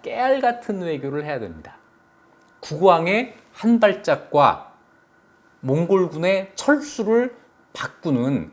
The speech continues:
이런 외교를 해야 되는 거예요. 그래서 오 차 침략 때부터는 고종이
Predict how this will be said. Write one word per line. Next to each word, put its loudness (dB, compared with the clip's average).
이런 2
외교를 0
해야 2
되는 -2
거예요. -2
그래서 10
오 4
차 0
침략 0
때부터는 -4
고종이 -4